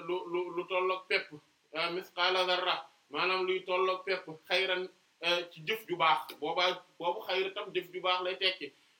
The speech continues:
bu boobaa yarahu dana ko gis, waaye wa man ya'mal képp koo xamante ne da nga jëf mithqala dharratin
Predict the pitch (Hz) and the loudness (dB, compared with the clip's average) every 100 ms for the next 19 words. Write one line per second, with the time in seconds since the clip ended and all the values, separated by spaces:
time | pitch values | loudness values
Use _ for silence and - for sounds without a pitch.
0 | _ 147 196 180 180 185 185 185 180 185 | _ 2 4 6 4 4 4 2 0 -2
1 | 190 185 180 170 - _ _ 147 180 185 | -2 -2 -2 -4 -6 _ _ 4 6 6
2 | 190 185 185 190 175 185 185 214 202 - | 4 0 0 0 0 0 -2 -2 -6 -4
3 | 190 185 180 185 185 185 190 180 190 190 | -4 -4 -6 -6 -6 -2 -2 -2 -6 -12
4 | - 185 185 180 180 185 185 185 180 | -8 -2 0 0 -2 -2 -2 -4 -6